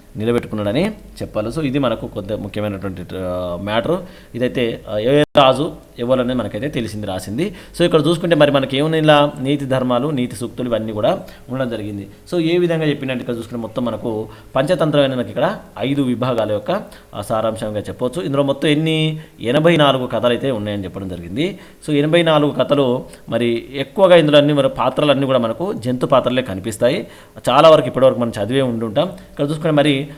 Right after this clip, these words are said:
ఆ పాత్రల పేర్లు వాటి యొక్క మనస్తా-, మనస్తత్వాన్ని, సహజ ప్రవృత్తిని, నడతను సూచిస్తూ ఉంటాయి. అంటే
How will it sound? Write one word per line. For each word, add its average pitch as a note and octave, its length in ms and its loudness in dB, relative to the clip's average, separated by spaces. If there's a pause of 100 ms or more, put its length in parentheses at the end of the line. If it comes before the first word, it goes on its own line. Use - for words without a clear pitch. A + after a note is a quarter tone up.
(120)
ఆ B2+ 80 0
పాత్రల D3+ 380 2
పేర్లు D#3+ 260 0
వాటి C#3+ 240 2
యొక్క C3+ 120 -4
మనస్తా-, B2+ 400 0 (260)
మనస్తత్వాన్ని, C3 720 -2 (420)
సహజ D#3 220 2
ప్రవృత్తిని, C#3 600 -2 (300)
నడతను C3+ 300 2
సూచిస్తూ B2+ 440 -6
ఉంటాయి. B2+ 420 2
అంటే C3+ 400 -2